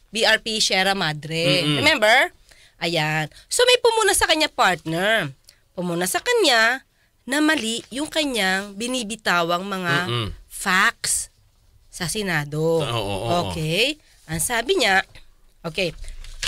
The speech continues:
Speaker 1: kasi napansin ni ano, alam mo naman,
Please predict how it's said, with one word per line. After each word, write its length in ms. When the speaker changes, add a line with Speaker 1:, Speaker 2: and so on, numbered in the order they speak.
Speaker 1:
kasi 580
napansin 480
ni 80
ano, 240
alam 240
mo 80
naman, 400